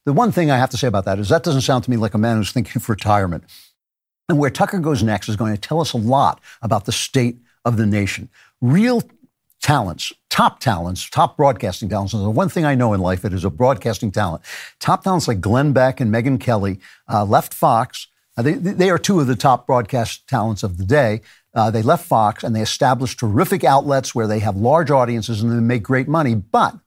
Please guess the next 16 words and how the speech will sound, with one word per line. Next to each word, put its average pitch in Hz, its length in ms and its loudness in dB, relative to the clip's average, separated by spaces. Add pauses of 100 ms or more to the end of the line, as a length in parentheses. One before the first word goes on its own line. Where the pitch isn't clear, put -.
(120)
but - 220 0 (560)
so - 220 2
far, 73 420 -6 (100)
they 120 100 0
don't 151 280 0
have 131 200 0
the - 80 -4
cultural 127 460 -4
power - 420 -10 (360)
they 113 100 0
had 98 300 -4
when 110 140 0
they 92 80 -2
were 92 160 -4
on 117 120 0
Fox. - 520 -2